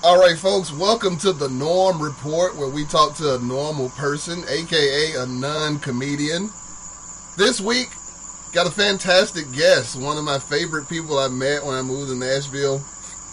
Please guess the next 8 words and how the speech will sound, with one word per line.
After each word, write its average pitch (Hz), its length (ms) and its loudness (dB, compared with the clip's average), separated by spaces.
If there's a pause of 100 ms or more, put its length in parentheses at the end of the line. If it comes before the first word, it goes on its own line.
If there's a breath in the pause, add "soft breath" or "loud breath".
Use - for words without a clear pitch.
(800)
Big 180 180 0
time 165 280 4
Grizzlies 165 600 -4
fan, 160 480 0 (760)
big 180 220 -4
time 160 300 4
musician, 156 680 -2
big 196 140 2